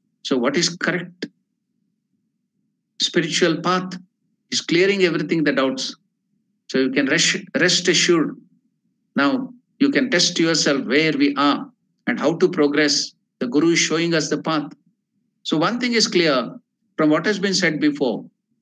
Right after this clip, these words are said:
What is that? One who has the good fortune to have the vision of such living forms feels that these forms pertaining to the realm of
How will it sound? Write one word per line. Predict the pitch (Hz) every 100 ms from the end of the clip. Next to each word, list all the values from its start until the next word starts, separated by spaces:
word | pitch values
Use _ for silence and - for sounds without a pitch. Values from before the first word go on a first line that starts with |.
| _ _ _ _ _ _ _
What | -
is | 135
that? | 143 220 - - _ _ _ _
One | - 170 220 226 233 - _ _ _
who | 143
has | 143 139 180 190 185 - - _ _ _ _
the | -
good | 120 208 208 -
fortune | 170 165 165 - 196 202 202 208 _ _ _ _
to | -
have | 131 139 180
the | 175
vision | 147 143 190
of | 185
such | - 175 -
living | 143 147 180 185
forms | 185 147 131 120 139 208 - - _ _ _ _ _ _ _
feels | 185 202 208 202 -
that | - 143 123
these | - 214 214
forms | - 151 147 143 147 - - _ _ _ _ _ -
pertaining | 139 180 208 226 226 220
to | 165
the | 143
realm | 123 156 185 196
of | 185